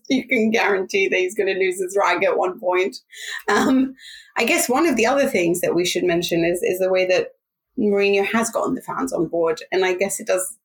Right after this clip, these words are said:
it kinda helps when he gets to mention that Acerbi, Acerbi's winner for Lazio against Spezia was offside. But we have to talk about this refereeing decision, even though we try to avoid them as much as possible. But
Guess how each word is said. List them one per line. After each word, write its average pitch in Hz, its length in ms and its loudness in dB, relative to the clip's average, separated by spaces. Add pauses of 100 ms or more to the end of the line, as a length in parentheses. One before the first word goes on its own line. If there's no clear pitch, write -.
it - 160 -2
kinda 196 260 0
helps - 400 -4
when 180 140 -2
he 180 120 -2
gets 160 240 -4
to 180 100 -4
mention 170 580 0
that 165 260 -2 (400)
Acerbi, 170 600 0 (120)
Acerbi's 180 500 0
winner 175 400 0 (240)
for 180 140 -2
Lazio 175 680 0
against 196 520 2
Spezia - 720 -2 (440)
was 180 240 2
offside. - 640 0 (760)
But 131 120 0
we 214 120 2
have 254 200 0
to 233 100 2
talk 180 280 -2
about 160 240 0
this 156 180 0
refereeing 165 380 0
decision, 165 560 -2
even 170 180 2
though 165 120 2
we 165 100 0
try 165 220 -2
to 160 140 -2
avoid 170 240 -2
them 156 120 0
as 160 140 -4
much - 200 -6
as 170 80 -20
possible. 180 520 -2
But 156 220 -4